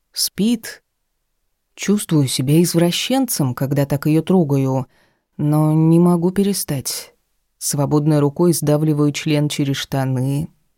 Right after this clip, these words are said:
выдыхаю через зубы, ласкаю пальцами её клитор, сминаю, перебираю — легонько ударяю.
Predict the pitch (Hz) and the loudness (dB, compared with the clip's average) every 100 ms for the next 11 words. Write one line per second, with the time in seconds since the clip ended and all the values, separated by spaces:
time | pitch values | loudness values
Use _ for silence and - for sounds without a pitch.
0 | - 156 156 151 - 175 165 143 143 143 | -4 0 2 0 2 2 2 0 -2 0
1 | 135 131 139 151 147 151 151 - _ _ | -2 -2 -2 0 0 0 -2 -8 _ _
2 | _ _ 156 151 147 - 180 170 170 160 | _ _ 0 2 0 0 2 2 0 -2
3 | - 165 160 156 156 156 180 196 185 139 | 0 0 2 2 0 0 0 0 -2 -6
4 | 131 - _ _ _ - - 165 151 147 | -8 -14 _ _ _ -8 0 2 4 2
5 | 151 143 131 123 - - 147 151 151 147 | 2 0 -2 -6 -6 -2 0 2 2 2
6 | 151 156 147 135 127 - _ _ _ _ | 4 2 2 -2 -6 -8 _ _ _ _
7 | 196 196 175 220 226 226 220 208 214 151 | 0 2 4 2 2 2 4 4 4 4
8 | 139 139 139 139 139 151 | 2 2 2 0 -2 -4